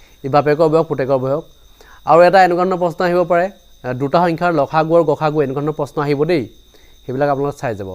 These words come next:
লসাগু গসাগুৰ ওপৰত প্ৰশ্ন আহে মানে, সেইবিলাক আপোনালোকে ইউটিউবত চাৰ্চ কৰিলেও লসাগু গসাগুৰ ওপৰত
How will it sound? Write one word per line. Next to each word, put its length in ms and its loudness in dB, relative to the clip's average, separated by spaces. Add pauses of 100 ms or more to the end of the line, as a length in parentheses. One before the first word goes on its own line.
লসাগু 280 -6
গসাগুৰ 240 -6
ওপৰত 200 -6
প্ৰশ্ন 200 -14 (100)
আহে 220 -12
মানে, 140 -20 (1600)
সেইবিলাক 300 4
আপোনালোকে 220 2
ইউটিউবত 280 2
চাৰ্চ 180 -2
কৰিলেও 260 4
লসাগু 240 0
গসাগুৰ 260 -2
ওপৰত 160 0